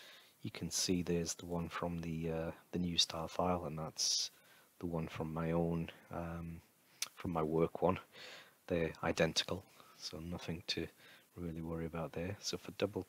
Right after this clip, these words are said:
well, don't need to double click on it, just click OK. That's now styled as black. We've got some B six grassland, which is some semi-improved, poor semi-improved grassland. So B six,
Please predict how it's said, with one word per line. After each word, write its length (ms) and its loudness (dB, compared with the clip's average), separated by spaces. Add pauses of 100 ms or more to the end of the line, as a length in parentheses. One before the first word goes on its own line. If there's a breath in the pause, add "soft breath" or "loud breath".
(240)
well, 200 -8 (240)
don't 140 -2
need 180 -14
to 60 -10
double 120 -20
click 220 -10
on 80 -4
it, 120 -8
just 220 -4
click 220 -8
OK. 320 2 (800 loud breath)
That's 260 2
now 140 2
styled 420 4
as 80 -4
black. 380 8 (1000 loud breath)
We've 100 -14
got 180 2
some 260 2
B 200 6
six 320 6
grassland, 680 10 (340 loud breath)
which 260 -4
is 140 2
some 240 0
semi-improved, 880 0
poor 180 6
semi-improved 600 0
grassland. 500 2 (1000 loud breath)
So 220 -16 (440)
B 120 -10
six, 880 -2